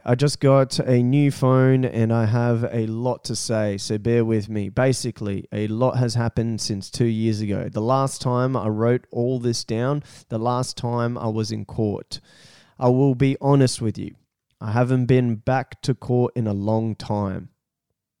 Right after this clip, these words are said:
I thought her court was just live streamed because I don't think I was heard on any level when I came to the court last time. Oh, sh-, this is her explanation to the court.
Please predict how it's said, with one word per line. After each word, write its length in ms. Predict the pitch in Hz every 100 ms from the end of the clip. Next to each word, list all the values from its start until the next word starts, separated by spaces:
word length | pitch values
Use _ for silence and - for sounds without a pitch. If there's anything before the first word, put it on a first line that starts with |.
| _
I 80 | 135
thought 320 | - 226 -
her 140 | 165
court 280 | 160 185 180
was 160 | 135 127
just 160 | 143
live 220 | 127 143
streamed 380 | - - 92 - _ _ _ _ _ _
because 480 | 131 143 139 127 123 -
I 300 | 120 120 117
don't 340 | 110 135 135
think 320 | 131 120 120
I 60 | 113
was 340 | 110 107 104 - -
heard 400 | 123 127 131 135 -
on 180 | 107 -
any 300 | 135 147 135
level 480 | 117 117 117 117
when 220 | 113 113 107
I 80 |
came 340 | 107 - 120 117
to 140 | -
the 80 | 107
court 360 | - - 110 -
last 360 | 107 101 101
time. 240 | - 98 95
Oh, 80 |
sh-, 140 | 107 -
this 180 | 113 104
is 120 | 98
her 140 | 104 98
explanation 640 | 104 - 98 101 98 -
to 100 | -
the 80 | 95
court. 300 | - - -